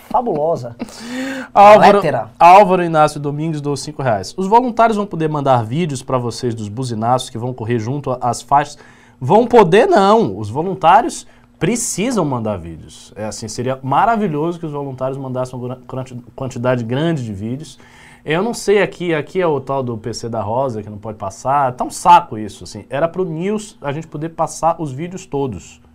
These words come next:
Speaker 2: porque isso é uma coisa que empolga. Mas sim, pode. Ah, onde?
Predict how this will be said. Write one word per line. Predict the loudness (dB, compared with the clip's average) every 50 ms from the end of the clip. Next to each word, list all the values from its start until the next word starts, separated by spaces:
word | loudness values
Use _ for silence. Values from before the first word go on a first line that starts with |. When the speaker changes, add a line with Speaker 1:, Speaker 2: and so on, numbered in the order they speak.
| _ _ -16
Speaker 2:
porque | -16 -12 -10 -8
isso | -8 -8 -8
é |
uma | -8
coisa | -6 -8 -8 -6
que | -8
empolga. | -8 -6 -2 0 0 0 0 -2 -8 -18 -20 -20 -20 -20 -20 -20 -20 -20 -20 -20 -20 -20 -20 -20 -20 _ _
Mas | 0 2 2 2
sim, | 2 -2 -6 -4
pode. | 0 2 2 2 2 0 -6 -16 -20 -20 -20 -20 -20 -20 -20 _ _
Ah, | 2 6 8 8 8 8 6 4
onde? | 6 8 10 10 10 8 6 4 2 -2 -6